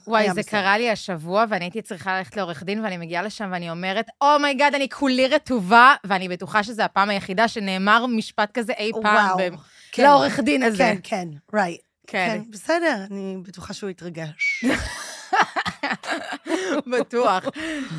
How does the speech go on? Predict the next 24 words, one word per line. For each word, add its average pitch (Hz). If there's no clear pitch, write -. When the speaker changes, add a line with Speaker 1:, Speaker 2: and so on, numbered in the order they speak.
Speaker 1:
טוב, 302
איזה 294
כיף 294
שבאת. 208
Speaker 2:
Thank 226
you 170
for -
Speaker 1:
אני 214
Speaker 2:
having 190
me. 175
Speaker 1:
וואי, 180
לגמרי. 165
אמ, 208
אז 185
קודם 370
כל, 294
אני 226
שמעתי 190
משהו 180
בהפתעה, 165
שאני 185
פשוט 277
כל 269
כך... 214